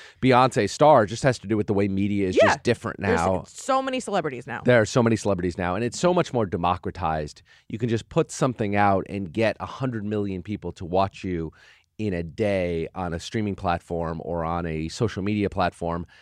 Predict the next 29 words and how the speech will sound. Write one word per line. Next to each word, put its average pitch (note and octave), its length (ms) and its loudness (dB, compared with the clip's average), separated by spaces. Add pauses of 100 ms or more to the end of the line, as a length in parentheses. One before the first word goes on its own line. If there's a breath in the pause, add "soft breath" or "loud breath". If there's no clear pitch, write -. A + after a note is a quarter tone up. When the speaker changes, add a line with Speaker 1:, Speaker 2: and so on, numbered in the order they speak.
(220 soft breath)
Speaker 1:
that G2+ 160 -2
you A2 80 -2
just A#2 200 -2
didn't A#2+ 200 -2
have A#2 120 -2
access F#2 380 -2
to. A2 160 -4
You, F2 400 -4
you, F#2 260 -8
you G2 160 -8
were F2 160 0
within G2+ 300 0
the A#2+ 60 -2
studio A2 360 -2
system. G2+ 520 -2
They E2+ 180 0
backed G#2 400 0
a G2 60 -10
certain, A2+ 500 -4 (340 loud breath)
a G2+ 80 -4
certain C3 400 2
person, A2 640 0
and F2+ 300 -6
they F2 400 -2
paid A2+ 340 -2
for A#2 120 -6
that G2 200 0
person G2+ 320 -6
for F#2 300 -4